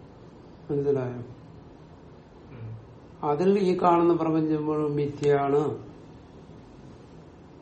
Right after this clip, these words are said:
Speaker 1: എന്ന് പറഞ്ഞിരിക്കുന്ന പഴയ വേദത്തിൽ പറഞ്ഞു എന്ന് പറഞ്ഞാൽ, പഴയ കാലത്ത് നോമാഡിൻസ്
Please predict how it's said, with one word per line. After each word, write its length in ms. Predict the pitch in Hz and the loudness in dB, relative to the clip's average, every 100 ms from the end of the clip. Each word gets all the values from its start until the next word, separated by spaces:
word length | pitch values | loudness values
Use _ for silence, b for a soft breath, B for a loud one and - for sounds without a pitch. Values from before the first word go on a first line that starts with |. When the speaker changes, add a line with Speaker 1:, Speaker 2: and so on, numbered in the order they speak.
| - - - - - - - - 165 156 | -20 -20 -20 -20 -20 -20 -20 -10 -4 -2
Speaker 1:
എന്ന് 220 | 170 190 180 | 0 0 2
പറഞ്ഞിരിക്കുന്ന 680 | 175 170 175 170 170 170 175 170 | 2 2 2 2 4 4 2 2
പഴയ 260 | 156 165 170 160 | 0 2 2 2
വേദത്തിൽ 480 | 160 165 175 175 175 165 | 2 0 -2 -4 -4 -4
പറഞ്ഞു 300 | 156 156 156 | -2 -2 -2
എന്ന് 140 | 156 147 | -2 -2
പറഞ്ഞാൽ, 380 | 143 139 143 165 160 - | -2 -2 -2 -2 -6 -6
പഴയ 320 | 143 151 156 156 | -2 0 0 0
കാലത്ത് 520 | 151 147 147 147 - 127 - - - 156 | 0 -2 -2 -6 -10 -12 -12 -16 -2 2
നോമാഡിൻസ് 800 | 170 175 180 170 156 139 113 | 4 8 8 8 6 2 -2